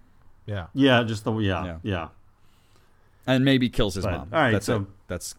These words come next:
Speaker 3: Mick's whole
Speaker 2: well,
Speaker 3: character.
Speaker 2: and maybe, yeah.
Speaker 3: Right. That's it. <laughs> So
Speaker 1: But he does get, he goes right to the, I mean, he cuts right to Scott 'cause they, like, I, it's almost like he knows his mother's dead too, and maybe that's, and he just cruelly, like, you know,
Speaker 3: Yeah.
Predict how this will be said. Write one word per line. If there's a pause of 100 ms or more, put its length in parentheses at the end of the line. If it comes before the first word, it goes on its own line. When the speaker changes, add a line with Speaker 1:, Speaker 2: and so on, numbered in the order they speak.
Speaker 3:
Mick's
whole
Speaker 2:
well,
Speaker 3:
character.
Speaker 2:
and
maybe,
yeah.
Speaker 3:
Right. (300)
That's
it. (180)
<laughs>
So
Speaker 1:
But
he
does
get, (100)
he
goes
right
to
the,
I
mean,
he
cuts
right
to
Scott
'cause
they,
like, (520)
I,
it's
almost
like
he
knows
his
mother's
dead (180)
too,
and
maybe
that's, (540)
and
he
just
cruelly,
like, (460)
you
know, (320)
Speaker 3:
Yeah.